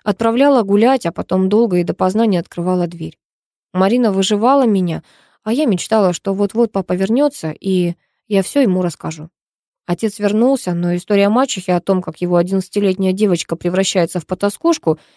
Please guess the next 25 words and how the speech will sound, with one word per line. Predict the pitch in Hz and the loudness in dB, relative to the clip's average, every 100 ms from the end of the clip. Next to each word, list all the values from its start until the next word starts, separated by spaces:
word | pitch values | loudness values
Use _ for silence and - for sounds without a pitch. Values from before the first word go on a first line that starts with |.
| _ | _
гуляя | 202 214 190 | 0 2 2
с | - | 0
кем | 208 | -2
попало, | 190 214 190 165 147 _ _ _ | 0 -2 0 -2 -4 _ _ _
пробуя | - 254 220 | -2 2 2
сигареты | 196 196 190 208 190 | 0 0 2 2 0
и | |
наркотики, | 180 180 - 277 220 - 156 | 0 0 0 -2 -2 -6 -6
показалась | - 175 185 214 196 | -4 -2 2 2 0
папе | - 190 202 | -2 -2 0
более | 202 175 160 | 2 2 0
правдоподобной, | - 165 170 - 180 233 202 160 | -2 -4 -2 -2 2 2 2 -2
чем | - 156 | -6 -6
мои | 156 165 | -2 -4
слова | 170 190 185 160 160 _ _ | -2 -2 0 -2 -6 _ _
о | 165 | -8
том, | 170 160 | -6 -6
что | - 170 | -4 -2
Марина | 175 190 240 180 | 0 2 0 0
ко | 170 | -2
мне | 170 | -4
придирается. | 170 175 185 185 160 151 - - _ _ _ _ _ _ - | -4 -2 0 0 -2 -6 -14 -20 _ _ _ _ _ _ -6
И | 311 | 0
меня | 320 285 302 | 4 4 2
стали | - 233 247 | 2 4 4